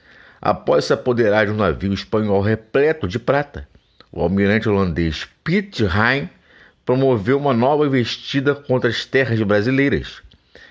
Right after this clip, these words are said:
Dessa vez, o local escolhido foi Pernambuco, centro econômico do Brasil, onde permaneceram por vinte e quatro anos consecutivos.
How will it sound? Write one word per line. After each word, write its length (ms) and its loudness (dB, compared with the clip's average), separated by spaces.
Dessa 380 0
vez, 260 2
o 60 0
local 380 0
escolhido 440 0
foi 380 0
Pernambuco, 720 0
centro 540 -2
econômico 480 0
do 80 -2
Brasil, 500 2
onde 320 2
permaneceram 880 0
por 220 -2
vinte 360 -4
e 40 -14
quatro 480 0
anos 320 0
consecutivos. 1300 -2